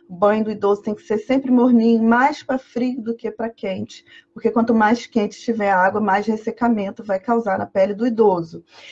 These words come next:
É, também é importante que você converse com o fisioterapeuta, com a enfermeira, aprenda técnicas pra você mudar o idoso de decúbito,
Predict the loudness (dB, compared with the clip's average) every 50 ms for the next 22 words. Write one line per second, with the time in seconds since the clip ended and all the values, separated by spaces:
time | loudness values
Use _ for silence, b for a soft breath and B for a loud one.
0 | B B -20 -4 _ 4 6 6 6 6 4 4 2 4 4 6 4 4 4 2
1 | 2 0 0 0 0 -2 -2 -2 -2 0 0 0 -2 -4 -6 -6 -6 -6 -6 -8
2 | -8 -6 -6 -4 -2 0 0 0 0 0 -4 -6 _ -12 -12 -12 -12 -12 -12 -10
3 | -8 -6 -6 -6 -8 _ _ -6 -4 -4 -4 -4 -6 -10 -10 -10 -12 -12 -10 _
4 | -8 -6 -4 -4 -2 -2 -4 -4 -4 -4 -2 0 0 0 -2 -2 0 2 2 2
5 | 2 0 -6 -10 -14 -14 -16 -16 b b b b b _ -4 -2 -2 0 2 4
6 | 4 4 4 4 2 2 2 2 4 2 2 -2 -4 -4 -4 -4 -2 0 0 0
7 | 0 0 -4 -4 -6 -6 -6 -6 -6 -4 -4 -4 -4 -6 -10 -8 -8 -6 -6